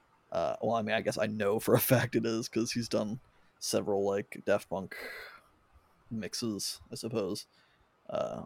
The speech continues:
but it's, it's, it's a different beast. So I, I, I don't, th-, there will probably be some Daft Punk <laughs> comparisons,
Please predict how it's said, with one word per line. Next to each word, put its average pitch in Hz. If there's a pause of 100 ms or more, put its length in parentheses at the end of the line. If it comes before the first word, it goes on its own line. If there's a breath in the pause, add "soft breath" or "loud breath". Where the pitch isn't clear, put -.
(160)
but -
it's, 131
it's, 147
it's -
a 208
different 160
beast. 131 (800)
So 110
I, 110
I, 110 (120)
I 110
don't, 107 (800 soft breath)
th-, 131
there 143
will 147
probably 135
be 123
some 107
Daft 113
Punk 120
<laughs> -
comparisons, 120